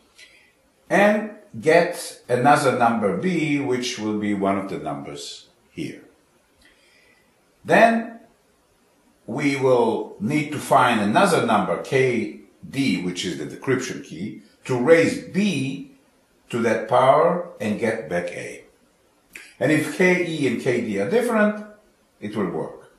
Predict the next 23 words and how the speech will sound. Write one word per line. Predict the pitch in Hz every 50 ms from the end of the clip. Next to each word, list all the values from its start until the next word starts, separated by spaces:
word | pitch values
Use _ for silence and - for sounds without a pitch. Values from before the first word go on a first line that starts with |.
| _ _
We | 92 98
can | - 117 107
also | 127 156 170 - - 135 113
write | 123 127 127 127 127 139
it | 127 113 101
as | 92 - - -
A | 127 127 131 120 - -
to | 107 95
the | 95
power | 90 - - 113 107 104 92
of | 85 - - -
K | 107 104 101 101
E, | 92 87 90
K | - - 90 82
D | 82 85 107 123 127 - 123 - - _ _ _ -
equals | 92 87 87 - 80 76 - -
A. | - - - - - - _ _ _ _ _ - - - - - - - - - - _ _ _ _ _ _ _ _ _ _ _ _ _ _ _ _ _ _ _ _ _ _ _ _ _ _
So | - - 180
that | 185 220 254 247 247 - - - -
was | 165 170 170
the | 170
basic | - - 151 151 151 - 147
idea. | 147 160 170 202 165 107 95 - - -